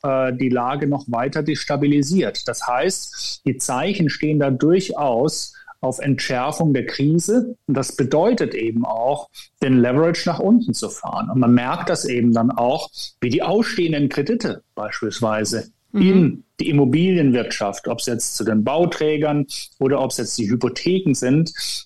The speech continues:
Speaker 1: die sind jetzt im Vergleich zum Gesamtkreditbuch schon rückläufig.
Speaker 2: Mhm.
Speaker 1: Äh, und dann man hat, man sieht also auch schon, wie da Konsolidierungsbemühungen, äh, da sind. Und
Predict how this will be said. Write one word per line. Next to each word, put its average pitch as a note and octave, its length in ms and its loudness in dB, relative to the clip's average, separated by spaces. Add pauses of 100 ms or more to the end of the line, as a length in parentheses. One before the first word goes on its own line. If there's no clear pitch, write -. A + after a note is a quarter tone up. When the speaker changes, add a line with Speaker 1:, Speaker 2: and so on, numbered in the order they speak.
Speaker 1:
die C#3 60 0
sind G3 200 4
jetzt A3+ 180 2
im D#3+ 100 2
Vergleich C3+ 540 0
zum C#3 180 0
Gesamtkreditbuch D3 1400 0
schon D#3 240 -2
rückläufig. B2+ 720 -2 (240)
Speaker 2:
Mhm. A3+ 380 4 (160)
Speaker 1:
Äh, D3+ 40 0
und C3 920 0
dann C#3+ 140 0
man C3 180 0
hat, C#3+ 160 -6
man D3 160 2
sieht G3+ 240 0
also C#3+ 280 0
auch C#3+ 80 -4
schon, D#3 380 -2
wie D3 100 0
da C3+ 120 -2
Konsolidierungsbemühungen, B2+ 1800 4
äh, A#2 360 -2
da A2 280 -2
sind. D#3 420 2 (220)
Und C#3+ 360 0